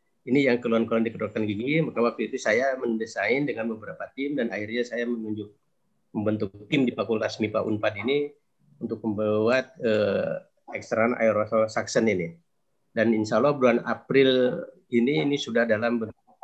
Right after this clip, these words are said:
eh, sudah diproduksi ini. Nah, ini kira-kira ini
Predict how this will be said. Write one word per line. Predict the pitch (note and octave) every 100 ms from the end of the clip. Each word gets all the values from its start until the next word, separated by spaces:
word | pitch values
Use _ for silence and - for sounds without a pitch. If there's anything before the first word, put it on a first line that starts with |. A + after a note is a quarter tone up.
| -
eh, | G#2+ G#2 G#2 F#2+
sudah | - A#2 A2
diproduksi | G#2+ A2 A#2+ A#2+ A#2+ C3 F#2
ini. | E2+ - _ _ _ _ _ _ _ _ _ _ _ -
Nah, |
ini | A#2 E3
kira-kira | E3 D3 D#3 D#3+ E3+
ini | F3+ F#3 E3+